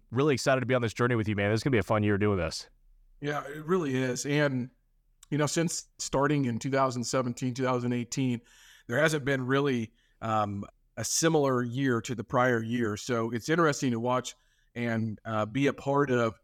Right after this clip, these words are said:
Speaker 2: um, the, the changing commercial real estate market, especially on the brokerage side. Being on the brokerage side and the principal side gives both of us a unique perspective on, on these, uh, these investments and, uh, the market a-, as a whole.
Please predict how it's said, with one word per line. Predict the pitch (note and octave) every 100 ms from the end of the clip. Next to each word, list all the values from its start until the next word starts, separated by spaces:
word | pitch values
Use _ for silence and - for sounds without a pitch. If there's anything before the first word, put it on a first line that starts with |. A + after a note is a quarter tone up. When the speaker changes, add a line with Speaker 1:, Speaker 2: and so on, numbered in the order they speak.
| _ _ _ -
Speaker 2:
um, | A2 G#2 G#2 G2+ G2+ A2
the, | A#2+ A#2+ B2+
the |
changing | A2+ - D#3 C#3+ C#3
commercial | A#2+ B2+ B2+ -
real | A#2+ B2
estate | B2 - A#2+ A2+
market, | A#2 B2 - A2+ A2
especially | - D#3 D#3 C#3+ A#2 - _ _ _
on | A#2+
the | A#2
brokerage | G2+ C3 C3+ C3+ -
side. | B2 G#2+ G#2+
Being | D#3+ C4+
on | A#3
the | C3
brokerage | A2+ C#3+ D3+ C3+
side | D#3 C3
and | B2+ D3
the | C3
principal | - C#3+ - B2+
side | - A#2 A2+ G2+
gives | B2 D3 A2+
both | C#3+ E3+
of | D#3
us | B2+ B2+ -
a | A#2+
unique | B2+ B2 C3 C3+ -
perspective | A#2+ - C3+ C3+ B2 A2+ G#2+ - -
on, | B2 A#2 A2+ - _ _ _ _
on | A2 A#2
these, | A#2+ A2+ -
uh, | A2+ G#2+ G#2+ G2+ F#2+ -
these | B2 A2+
investments | A#2 C#3 G3 B2+ G#2+ - -
and, | A#2+ A2+ A2+ A#2
uh, | A#2 A2 A2
the | A#2+ A#2+
market | A#2+ D3 C3+
a-, | A#2 -
as | A#2+
a | G#2+
whole. | - C4